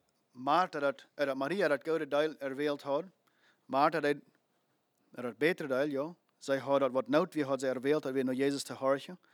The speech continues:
Weil Martha auch ein gutes Ding, die schaffen, dienen. Aber welcher wir dort, dort sie selbst, wo der Oxygen hat, sie können andere Oxygen geben. Was wir sagen, nächste wir, dass wir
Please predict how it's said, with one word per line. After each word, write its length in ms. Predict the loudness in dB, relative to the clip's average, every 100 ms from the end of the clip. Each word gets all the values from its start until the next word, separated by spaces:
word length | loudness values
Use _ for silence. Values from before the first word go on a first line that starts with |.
| _ _ _ _ _
Weil 120 | -2
Martha 400 | 4 6 6 4
auch 60 | 2 _ _
ein 120 | -4 2
gutes 280 | 2 2
Ding, 180 | 0 0
die 300 | 0 -2 -2 -8
schaffen, 540 | 0 2 2 2 -2
dienen. 400 | 2 0 0 -8 -18 _ _ _ _ _
Aber 400 | 0 2 2 4
welcher 360 | 4 4 2 2
wir 140 | 4
dort, 300 | 4 2 -2 _ _ _ _
dort 400 | 0 2 0 -4 _
sie 260 | -2 2 4
selbst, 400 | 8 8 8 4
wo 40 | -2
der 140 | 0
Oxygen 420 | -2 -4 -6 -2
hat, 240 | 0 0 -2
sie 120 | -8
können 360 | -2 -2 -2 -4 _ _
andere 320 | 2 4 2
Oxygen 460 | -2 -4 -6 -6 -4
geben. 380 | 0 -2 -2 -8 _ _ _ _ _ _ _ _ _ _ _ _ _ _ _ _ _ _ _ _ _ _ -4
Was 160 | -2
wir 140 | -2 2
sagen, 340 | 6 8 8
nächste 380 | 6 0 -2 -2
wir, 220 | 0 0
dass 260 | 0 -2 0
wir 260 | -2 -2